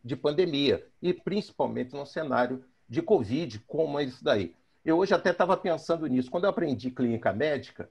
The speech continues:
e na residência, e a prova de residência caía isso, tinha uma pergunta que hoje não tem sentido.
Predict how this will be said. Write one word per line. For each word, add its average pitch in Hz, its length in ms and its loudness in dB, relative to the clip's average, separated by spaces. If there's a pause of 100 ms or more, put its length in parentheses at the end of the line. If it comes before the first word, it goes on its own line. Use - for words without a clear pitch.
(120)
e 113 140 -2
na 117 100 0
residência, 113 840 -2 (320)
e 131 160 6
a 131 80 10
prova 135 400 4
de - 80 -6
residência 120 540 -2
caía 104 320 2
isso, 151 400 -2
tinha 151 180 -4
uma 160 120 -2
pergunta 147 560 -2
que - 200 -2
hoje 185 300 2
não 123 160 -4
tem 135 180 -4
sentido. 127 520 -6